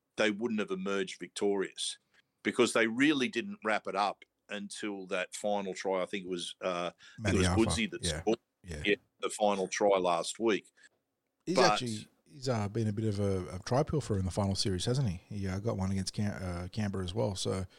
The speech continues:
Speaker 2: making a big impact on the scoreboard as well as on the field itself.
Speaker 1: Well, see, the thing is,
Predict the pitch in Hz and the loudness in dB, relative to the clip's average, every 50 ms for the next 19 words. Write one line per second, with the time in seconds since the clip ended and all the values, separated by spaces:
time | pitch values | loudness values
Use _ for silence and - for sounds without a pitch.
0 | - _ _ _ _ _ _ _ _ _ - - 110 113 101 107 101 92 90 98 | -20 _ _ _ _ _ _ _ _ _ -6 -2 -2 0 2 2 0 0 0 0
1 | 107 104 107 107 - 117 104 104 - - - 104 110 110 - - - 110 104 104 | 0 0 0 0 2 0 0 0 -2 -2 0 2 2 2 2 0 2 2 2 2
2 | 98 101 98 98 95 87 101 98 98 95 95 95 95 95 95 87 - - 110 98 | 2 2 0 0 0 0 0 0 0 0 0 0 -2 -2 -2 -4 -4 -4 -4 -4
3 | 90 - - - 117 123 143 - - - - _ _ _ _ _ _ _ _ _ | -4 -4 -4 -2 -2 -2 -4 -6 -12 -20 -20 _ _ _ _ _ _ _ _ _
4 | _ _ _ _ _ _ _ _ _ _ _ - 120 127 127 123 _ _ _ _ | _ _ _ _ _ _ _ _ _ _ _ 2 4 4 4 4 _ _ _ _
5 | _ - - - 143 135 127 131 127 - 185 202 208 165 156 147 123 - | _ -12 -6 -2 -2 -2 -2 -4 -4 -2 -2 -2 -2 -2 -4 -4 -4 -6